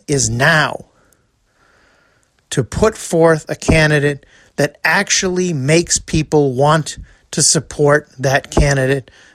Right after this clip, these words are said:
and the Democratic Party. If not, well, roll the dice, and who knows?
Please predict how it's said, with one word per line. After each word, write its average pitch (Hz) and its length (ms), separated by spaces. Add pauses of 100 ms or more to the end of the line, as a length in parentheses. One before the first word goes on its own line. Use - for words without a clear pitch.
(120)
and 139 160
the 131 60
Democratic 131 800
Party. 113 440 (1500)
If - 240
not, 233 400 (840)
well, 165 320 (720)
roll 156 260
the 185 100
dice, 165 760 (100)
and 110 180
who 160 160
knows? 170 600